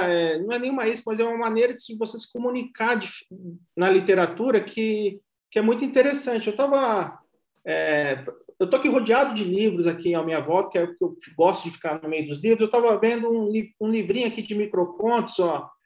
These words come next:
Linha Única, do, do Carrascosa, e o prefácio é do, eu peguei hoje, assim, li, por acaso, esse prefácio é super curto, mas eu não vou ler, mas é A Suprema Síntese, né?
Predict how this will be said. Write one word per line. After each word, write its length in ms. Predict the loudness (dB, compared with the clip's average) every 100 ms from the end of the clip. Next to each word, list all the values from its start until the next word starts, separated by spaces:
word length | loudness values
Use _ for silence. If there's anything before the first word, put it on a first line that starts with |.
| _
Linha 240 | 0 4 6
Única, 500 | 6 6 6 4 4
do, 380 | 8 8 6 4
do 120 | 0
Carrascosa, 1000 | 0 0 -2 -2 0 4 4 2 -4 -8 _ _ _ _ _ _ _ _ _
e 580 | -4 2 4 6 4 4 0
o 80 | 2
prefácio 800 | 4 4 0 -2 -4 -2 0
é 160 | 4 4
do, 800 | 4 0 2 2 2 2 2 -2 _ _ _ _ _ _ -10
eu 100 | -8 0
peguei 260 | 2 4
hoje, 420 | 4 4 4 2 0
assim, 260 | -2 -4 -2
li, 260 | -2 -2
por 200 | -4 -2
acaso, 340 | -2 0 -2 -2
esse 80 | -2
prefácio 380 | -2 -2 -4
é 20 | -6
super 360 | 0 2 2
curto, 180 | 0 -2
mas 140 | -2
eu 60 | 0
não 140 | 0
vou 160 | 0 2
ler, 200 | 4 4
mas 200 | 4 2
é 220 | 2 0 -4 _
A 100 | -8
Suprema 520 | -6 -4 4 6 6 2
Síntese, 680 | -2 -2 -2 -2 -6 -6
né? 320 | -2 -2 -2